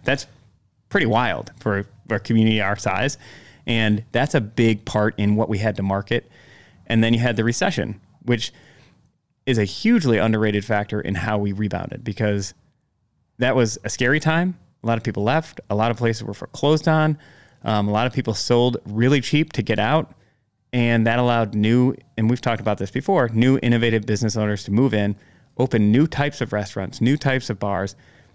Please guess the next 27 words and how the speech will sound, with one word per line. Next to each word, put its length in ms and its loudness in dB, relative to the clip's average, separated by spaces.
invest 480 0
money 260 2
in 80 0
the 80 -2
community. 560 0
And 140 4
that 260 0
gave 260 2
us, 360 0
when 140 4
you, 160 2
when 160 2
that 120 0
happened 320 -2
at 60 -4
the 80 -4
same 340 0
time 440 0
that 120 -2
you 60 0
had 160 0
that 140 0
municipal 400 0
investment 560 -2
in 80 0
that 180 -2
infrastructure, 640 -2